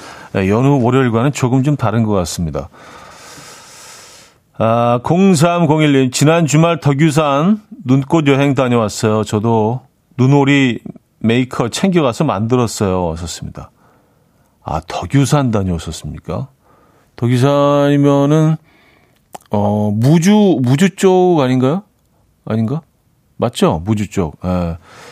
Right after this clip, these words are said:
야, 이쪽도 산세가 장난이 아니던데.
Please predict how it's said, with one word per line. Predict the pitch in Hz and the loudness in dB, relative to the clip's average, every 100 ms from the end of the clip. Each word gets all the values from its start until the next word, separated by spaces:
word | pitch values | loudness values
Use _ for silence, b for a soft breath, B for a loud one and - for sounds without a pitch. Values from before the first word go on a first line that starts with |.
| B - | B -4
야, | - - - | -2 0 -2
이쪽도 | 95 90 110 - | -4 -6 -8 -6
산세가 | 104 147 151 147 131 127 101 | -2 0 2 2 0 -2 -2
장난이 | - 95 - 135 127 | -6 -8 -4 -2 -2
아니던데. | 95 104 - 120 87 85 82 | -2 -4 -2 -4 -2 -4 -4